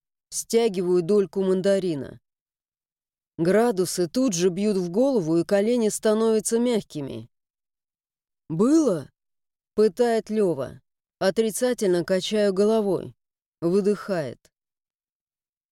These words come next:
"Чего загруженный тогда?"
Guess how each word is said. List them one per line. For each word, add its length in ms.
"Чего 480
загруженный 760
тогда?" 560